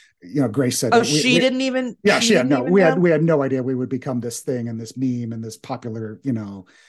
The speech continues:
Speaker 1: yeah, she had no clue. She was, because she, she said, "I was only in it for one episode. It was a small part." You know, it was just,
Speaker 2: And
Speaker 1: I
Speaker 2: I
Speaker 1: was,
Speaker 2: think that
Speaker 1: I was
Speaker 2: they're
Speaker 1: in and
Speaker 2: just so
Speaker 1: out.
Speaker 2: likable.
Speaker 1: Yeah.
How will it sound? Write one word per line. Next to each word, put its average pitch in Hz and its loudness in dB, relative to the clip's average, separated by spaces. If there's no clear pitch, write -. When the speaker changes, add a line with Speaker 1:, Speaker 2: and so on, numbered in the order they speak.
Speaker 1:
yeah, 107 -6
she - -2
had 95 -2
no 92 -12
clue. 90 -18
She - -4
was, 139 0
because 156 -2
she, 151 -2
she 165 -4
said, 214 2
"I - 0
was 151 2
only 160 4
in 175 4
it 165 0
for 160 -2
one 165 2
episode. 175 -2
It - -10
was 127 -10
a 135 -8
small 156 -2
part." 190 0
You 131 -8
know, 117 -8
it 127 -10
was 139 -10
just, 123 -10
Speaker 2:
And 135 0
Speaker 1:
I - 6
Speaker 2:
I 240 4
Speaker 1:
was, 233 2
Speaker 2:
think 277 -6
that 311 -8
Speaker 1:
I - -2
was - 2
Speaker 2:
they're 240 -4
Speaker 1:
in 160 0
and 156 2
Speaker 2:
just 151 2
so 185 4
Speaker 1:
out. 165 0
Speaker 2:
likable. - -8
Speaker 1:
Yeah. 190 2